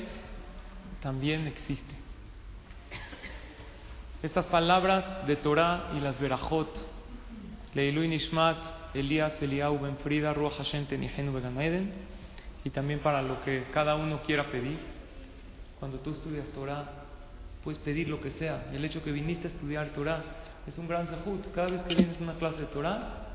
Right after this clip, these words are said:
piensa que estas palabras de Torah sean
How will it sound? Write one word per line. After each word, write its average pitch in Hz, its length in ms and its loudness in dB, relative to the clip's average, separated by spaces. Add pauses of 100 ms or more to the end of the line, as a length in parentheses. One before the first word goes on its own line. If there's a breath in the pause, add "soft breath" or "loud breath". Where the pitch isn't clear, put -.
(400)
piensa 160 380 -2
que 156 80 -2
estas 156 180 -6
palabras 147 460 -2
de 127 60 -8
Torah 143 260 -4 (100)
sean 196 300 -2